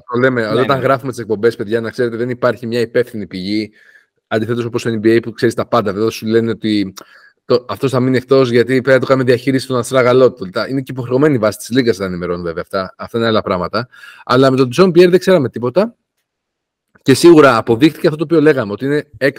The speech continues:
Speaker 1: factor σε αυτή τη Φενέρ. Ξαφνικά
Speaker 2: Έτσι.
Speaker 1: ανέβηκε ο Ντόρσεϊ, ξαφνικά ανέβηκε ο Χέιζ, ανέβηκαν όλοι. Δεν είπα, είναι, είναι X factor ο συγκεκριμένος παίκτης.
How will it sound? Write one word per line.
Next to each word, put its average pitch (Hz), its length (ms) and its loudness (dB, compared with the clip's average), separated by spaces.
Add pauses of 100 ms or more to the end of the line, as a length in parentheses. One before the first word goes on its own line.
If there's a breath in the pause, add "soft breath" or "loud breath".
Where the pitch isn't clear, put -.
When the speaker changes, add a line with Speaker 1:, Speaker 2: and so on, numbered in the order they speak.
(120)
Speaker 1:
factor 131 560 -4
σε - 140 -10
αυτή 113 160 -10
τη 107 60 -18
Φενέρ. 95 320 -6 (520 soft breath)
Ξαφνικά 123 420 0
Speaker 2:
Έτσι. 127 120 4
Speaker 1:
ανέβηκε 117 320 -2
ο 95 60 0
Ντόρσεϊ, 143 480 2
ξαφνικά 110 420 -6
ανέβηκε 117 360 -6
ο 92 40 -12
Χέιζ, 147 460 2
ανέβηκαν 135 500 -2
όλοι. 107 360 -2 (720)
Δεν 135 140 -2
είπα, 147 260 2
είναι, 160 420 0 (240)
είναι 220 280 -2
X - 180 -4
factor 185 180 -2
ο - 20 -6
συγκεκριμένος 101 420 -10
παίκτης. - 440 -12